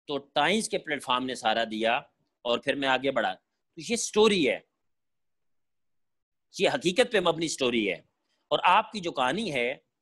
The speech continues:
वो हकीकत पे मबनी होनी चाहिए, जो रियलिटी है वो आपने बयान करनी है।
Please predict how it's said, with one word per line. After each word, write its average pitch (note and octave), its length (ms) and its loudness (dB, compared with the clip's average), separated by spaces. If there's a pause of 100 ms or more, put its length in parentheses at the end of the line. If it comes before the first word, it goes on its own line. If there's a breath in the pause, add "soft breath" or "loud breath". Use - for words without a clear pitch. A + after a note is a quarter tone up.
(440)
वो D#3+ 100 0
हकीकत F#3 460 0
पे G#3+ 80 -2
मबनी D#3+ 280 -4
होनी A#2+ 200 -8
चाहिए, G2 340 -8
जो F3 300 2
रियलिटी E3 540 2
है D#3 220 2 (100)
वो G#3 100 4
आपने F#3 260 2
बयान C#3 240 -8
करनी G#2+ 260 -12
है। F#2 120 -20